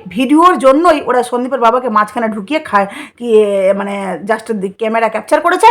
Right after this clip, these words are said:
তারপরে ফটাং করে ওকে তুলে দিয়ে আবার ওই বেটাটা মাঝখানে ঢুকে পড়েছে, মানে সন্দীপ মাঝখানে ঢুকে পড়েছে। হারে, তোর কি মনে হয় যে সন্দীপের বাবা আর সন্দীপের মায়ের মধ্যে যদি কোনো রকমের শারীরিক সম্পর্ক বা কোনো রকমের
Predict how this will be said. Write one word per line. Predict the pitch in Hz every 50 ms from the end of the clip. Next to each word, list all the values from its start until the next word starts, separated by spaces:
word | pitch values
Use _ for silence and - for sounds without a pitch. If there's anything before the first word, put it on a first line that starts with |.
| 440 -
তারপরে | 240 233 240 269 277 262 269 -
ফটাং | 277 311 339 349
করে | 320 330 294
ওকে | 277 262 269 247
তুলে | - 254 247 277 311
দিয়ে | 302 320 349 392 440 - 302 - - -
আবার | - 190 233 285 349 - - _ _ -
ওই | 202 196
বেটাটা | 196 185 196 196 214 208 269
মাঝখানে | 262 226 202 - - 226 233
ঢুকে | 202 185 180 202 190
পড়েছে, | 180 196 190 - 196
মানে | 208 262
সন্দীপ | - - - 196 202 269 277
মাঝখানে | 254 208 185 185 - 214 214
ঢুকে | 202 190 190 202 196
পড়েছে। | 185 190 185 180 - 180 180 - - - - - _
হারে, | - 233 277 285 254 277 339 -
তোর | - 294 311
কি | 302 339 359
মনে | 294 285 262 269
হয় | 269 294 302 240 233 233 - - - 240 180
যে | 240 311 285 262 254 -
সন্দীপের | - - - 277 277 294 320 349 339 370 370 359 349 330 285 247 208 - 196
বাবা | 202 - 233 269 311 302
আর | - - - - 220
সন্দীপের | 220 - 262 262 285 320 320 330 285
মায়ের | 247 226 214 254 285 311
মধ্যে | 294 285 254 247 240
যদি | 226 240 254 262 247
কোনো | - 233 233 262
রকমের | 277 262 247 254 254 233
শারীরিক | 220 - 214 226 233 254 269 254 -
সম্পর্ক | - 226 220 220 226 247 240
বা | 233 226
কোনো | 220 226 214 240 269 262
রকমের | 240 233 233 247 247 233